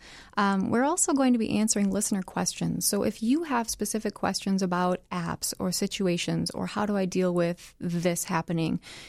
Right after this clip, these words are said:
you can feel free to submit those questions at protect kids online W I dot gov.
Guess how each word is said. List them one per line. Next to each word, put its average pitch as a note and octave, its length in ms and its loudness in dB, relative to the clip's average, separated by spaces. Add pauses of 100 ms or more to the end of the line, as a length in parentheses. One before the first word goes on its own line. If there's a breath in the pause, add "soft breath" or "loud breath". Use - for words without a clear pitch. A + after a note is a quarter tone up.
(100)
you A#3 140 4
can B3+ 140 4
feel A#3+ 180 0
free A3 200 2
to G3+ 80 2
submit F#3 380 2
those A3+ 180 2
questions A#3+ 480 2 (140)
at F3+ 340 0
protect - 360 -2
kids G3+ 260 0
online F#3+ 480 4
W F3+ 280 2
I F3 120 2
dot F#3+ 240 0
gov. E3+ 340 0